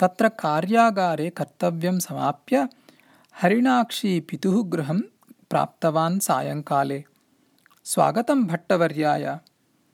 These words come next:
आगम्यताम्, उपविश्यताम्" इति वदन्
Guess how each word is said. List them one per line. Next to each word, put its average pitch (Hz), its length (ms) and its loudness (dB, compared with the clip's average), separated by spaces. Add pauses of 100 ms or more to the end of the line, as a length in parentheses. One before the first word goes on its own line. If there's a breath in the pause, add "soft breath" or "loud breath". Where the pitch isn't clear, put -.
(240)
आगम्यताम्, 160 800 0 (240)
उपविश्यताम्" 165 840 -2 (140)
इति 180 180 -2
वदन् 180 320 0